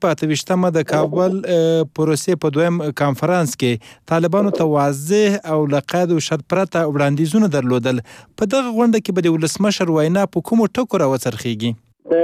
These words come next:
Speaker 2: ولسمشر غږ به دا وي چې زموږ د ټولو همسایه ملکونو نه غوښتنه مو دا ده چې د سولې په اړه د موږ سره د صا-، صادقانه همکاري وکړي، نه دا چې موږ سره د پالیسۍ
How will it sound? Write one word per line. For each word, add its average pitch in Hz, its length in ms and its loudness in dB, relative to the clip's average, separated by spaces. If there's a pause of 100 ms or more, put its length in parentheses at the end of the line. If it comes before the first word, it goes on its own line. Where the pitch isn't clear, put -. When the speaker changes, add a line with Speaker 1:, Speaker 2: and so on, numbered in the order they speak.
(120)
Speaker 2:
ولسمشر 202 580 -2
غږ 226 220 -2
به 196 100 -2
دا 240 140 0
وي 262 120 -4
چې 226 200 0 (420)
زموږ 254 220 -8
د 208 120 0
ټولو 254 220 2
همسایه 202 460 -2
ملکونو 220 300 -2
نه 196 100 4
غوښتنه 208 380 0
مو 190 100 2
دا 233 160 0
ده 220 100 0
چې 220 100 2 (360)
د - 120 0
سولې 233 300 2
په 220 100 0
اړه 220 100 0 (100)
د 185 100 0
موږ 220 160 -8
سره 202 180 2
د 196 140 2
صا-، 165 320 -6
صادقانه 165 560 0
همکاري 214 400 2
وکړي، 214 280 0 (540)
نه 247 160 2
دا 240 80 0
چې 226 120 -2 (100)
موږ 214 60 -8 (100)
سره 208 100 2
د 190 160 0
پالیسۍ 170 480 0